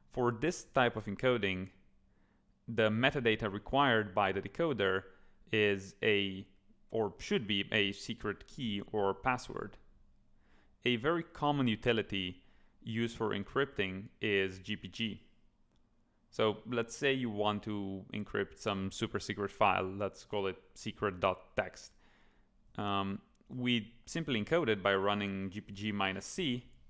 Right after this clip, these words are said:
and then supplying a passphrase. Whoever wants to decode this file will have to, in turn, supply the correct passphrase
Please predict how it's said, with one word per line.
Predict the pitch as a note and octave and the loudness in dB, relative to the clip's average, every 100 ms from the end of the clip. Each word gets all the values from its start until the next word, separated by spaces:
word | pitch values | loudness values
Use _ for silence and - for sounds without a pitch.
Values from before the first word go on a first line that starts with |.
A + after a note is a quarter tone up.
| - - - - _ - | -20 -20 -20 -20 _ 0
and | A2+ G#2 | 2 2
then | G2 F#2+ F#2 F2+ F2 G2 _ _ _ _ _ - | 2 2 2 -2 -8 -10 _ _ _ _ _ -12
supplying | - - G#2+ F#2+ F#2 | -8 0 2 2 0
a | |
passphrase. | - G2 G2+ - - A2+ - - _ _ _ _ _ _ _ _ _ _ _ _ _ - | 0 0 0 -6 -8 -8 -14 -20 _ _ _ _ _ _ _ _ _ _ _ _ _ -12
Whoever | - C3+ F3 D3+ | 2 4 4 4
wants | A#2 A2+ G#2+ - | 4 2 2 -2
to | - G2+ | -6 -6
decode | F#2+ - F#3+ D3+ | -6 -2 0 0
this | - | -2
file | - G2+ F2+ F#2+ A#2+ - _ _ _ _ _ _ _ _ _ _ - | 2 4 6 4 0 -10 _ _ _ _ _ _ _ _ _ _ -6
will | A2+ A#2 A2 | 0 2 2
have | A#2 A2 A2 - | 2 2 0 -2
to, | G#2+ G2 G2 A2 _ _ _ | -2 -2 -4 -8 _ _ _
in | B2 G#2+ | -2 0
turn, | D3 B2 G2+ G#2 _ _ _ _ - | 4 4 4 -2 _ _ _ _ -6
supply | - A2+ A2 G#2 G2 | -2 0 2 4 4
the | G2 F#2+ F#2+ | 4 2 2
correct | G#2+ G2+ F#2+ - | 2 4 2 0
passphrase | A#2+ A2 - G2 G2 G2 - | 0 2 0 -2 -2 -2 -10